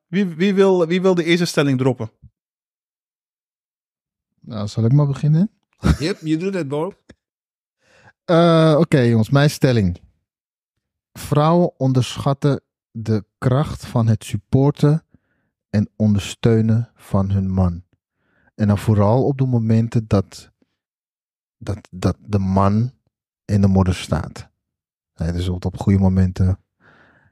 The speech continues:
Speaker 3: Ja.
Speaker 2: is het heel makkelijk, dat snap ik. Maar vooral op de moeilijke momenten, hè, dat bedoel ik dus.
Speaker 3: Mhm.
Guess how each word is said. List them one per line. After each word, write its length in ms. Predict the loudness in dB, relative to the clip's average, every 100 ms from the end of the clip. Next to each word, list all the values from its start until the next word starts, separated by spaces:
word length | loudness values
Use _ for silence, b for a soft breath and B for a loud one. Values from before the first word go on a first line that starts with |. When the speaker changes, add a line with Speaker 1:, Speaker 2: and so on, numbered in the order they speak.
| b _
Speaker 3:
Ja. 220 | -20 -12
Speaker 2:
is 120 | -6 -4
het 80 | 0
heel 120 | 0
makkelijk, 540 | 2 2 0 0 -6 -6
dat 120 | -4
snap 260 | -2 0
ik. 160 | -2 -4
Maar 180 | -4 -2
vooral 280 | 0 0 0
op 100 | 0
de 80 | 0
moeilijke 380 | 0 0 0 0
momenten, 420 | 0 0 0 -2
hè, 60 |
dat 140 | 0 -2
bedoel 160 | 0 -2
ik 120 | 0
dus. 280 | -2 -2 -8
Speaker 3:
Mhm. 360 | -16 -14 -14